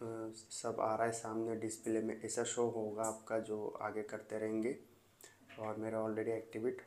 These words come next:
हो गया, ठीक है। तो यहाँ पर बता रहा है offer and notification का, जो आप balance निकालने के time transaction का notification आएगा तो वो उसके लिए अलाउ करेगा, तो आपको हर एक time में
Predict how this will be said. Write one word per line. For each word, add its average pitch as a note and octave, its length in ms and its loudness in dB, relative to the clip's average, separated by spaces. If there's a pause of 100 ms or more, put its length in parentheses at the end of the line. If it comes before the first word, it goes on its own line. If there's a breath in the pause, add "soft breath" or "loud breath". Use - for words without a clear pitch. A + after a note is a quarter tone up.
(140)
हो A2 140 8
गया, G#2 180 0
ठीक C#3+ 280 4
है। - 100 -2 (960 loud breath)
तो A2+ 140 2
यहाँ A2+ 200 2
पर B2 120 2
बता A#2 300 2
रहा A#2 120 4
है A#2 60 6
offer A#2 540 2
and A2+ 240 2
notification B2 640 0
का, A#2+ 120 2
जो A#2+ 160 2
आप A2+ 100 4
balance A2+ 420 -2
निकालने A2+ 340 2
के A2+ 140 -2
time A2+ 260 -2
transaction A2 500 -4
का A#2 120 -6
notification A2 520 -4
आएगा A2 200 -2
तो A2+ 160 -4
वो G#2+ 220 -4
उसके - 220 -4
लिए A2+ 120 4
अलाउ A2 300 2
करेगा, A2+ 380 -2
तो A2+ 340 -4
आपको A2 320 -4
हर A2+ 280 -4
एक A2 180 0
time A2 160 0
में A#2 200 0